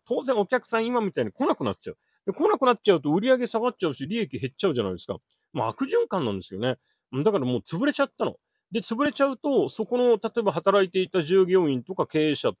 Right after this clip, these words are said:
ていうのは困るわけですよね。仕事がなくなっちゃうから。「いや、じゃあなんかでどっかで働くか」って言っても、もう今ね、仕事がないの。いい仕事ね、もう埋まっちゃってないの、イギリスって。で、製造業も売り上げがどんどん落ちてるの。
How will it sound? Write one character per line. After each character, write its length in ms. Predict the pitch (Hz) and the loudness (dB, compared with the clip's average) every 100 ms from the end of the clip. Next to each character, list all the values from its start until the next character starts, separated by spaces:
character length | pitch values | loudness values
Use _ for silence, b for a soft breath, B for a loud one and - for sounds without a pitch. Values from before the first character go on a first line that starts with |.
| _ | _
て 60 | |
い 40 | 123 | -4
う 20 | |
の 60 | |
は 80 | 190 | -4
困 220 | - 240 | -2 0
る 120 | 285 208 | 2 0
わ 80 | |
け 60 | 117 | 0
で 80 | 101 | -8
す 120 | - | -8
よ 60 | 117 | -4
ね。 160 | 214 - _ _ | -4 -4 _ _
仕 200 | - 233 | -10 -6
事 260 | 254 285 262 | -6 -4 -2
が 100 | 247 | -2
な 120 | 226 | -2
く 60 | 202 | -2
な 80 | |
っ 60 | 190 | -6
ち 100 | - | -2
ゃ 20 | 123 | -2
う 40 | |
か 80 | 107 | 0
ら。 120 | 90 _ _ _ _ _ | -6 _ _ _ _ _
「い 60 | 127 | -2
や、 200 | 165 175 | 0 0
じ 80 | 175 | 0
ゃ 60 | |
あ 20 | |
な 120 | 180 202 | 0 0
ん 40 | |
か 80 | 202 | 0
で 80 | 165 | 0
ど 100 | 214 | 0
っ 40 | |
か 80 | - | 0
で 80 | 160 | 0
働 280 | 156 196 | 0 0
く 40 | - | 2
か」 80 | 185 | -2
っ 40 | |
て 80 | - | -2
言 120 | 147 | -4
っ 20 | 143 | -4
て 160 | - | -4
も、 240 | 190 196 113 | 2 2 4
も 160 | 160 165 | 2 2
う 20 | |
今 200 | 208 208 | 2 0
ね、 160 | 147 120 | 0 -2
仕 180 | - | -2
事 200 | 175 247 | -4 -4
が 120 | 233 220 | -2 0
な 200 | 175 254 | 2 2
い 80 | |
の。 160 | 170 95 _ | 2 -2 _
い 140 | 208 | -6
い 40 | 208 | -4
仕 140 | - | -4
事 240 | 139 123 | -4 -4
ね、 280 | 120 135 92 85 _ | 0 0 -2 -10 _
も 200 | 165 196 - | -4 -4 0
う 60 | |
埋 20 | 185 | 0
ま 80 | 226 | 0
っ 20 | - | -2
ち 80 | 202 | -6
ゃ 40 | |
っ 20 | - | -6
て 80 | - | -2
な 140 | 156 247 | 2 4
い 80 | |
の、 100 | 147 | 2
イ 80 | 104 | -2
ギ 100 | 123 | -6
リ 60 | 117 | -6
ス 140 | - | -10
っ 40 | _ | _
て。 160 | 113 - _ _ _ | -8 -8 _ _ _
で、 80 | 165 | -8
製 280 | - 277 294 | -2 0 0
造 260 | 254 294 | 0 -2
業 200 | 214 185 | 2 2
も 220 | 143 190 127 | 6 4 4
売 120 | 160 | 2
り 80 | 233 | 4
上 100 | 220 | 4
げ 120 | 214 | 4
が 100 | 196 | 0
ど 160 | 135 | 2
ん 100 | 285 | 0
ど 80 | 214 | 0
ん 60 | 151 | -2
落 120 | 180 | -2
ち 80 | - | -2
て 100 | 123 | -6
る 120 | |
の。 60 | 92 | -10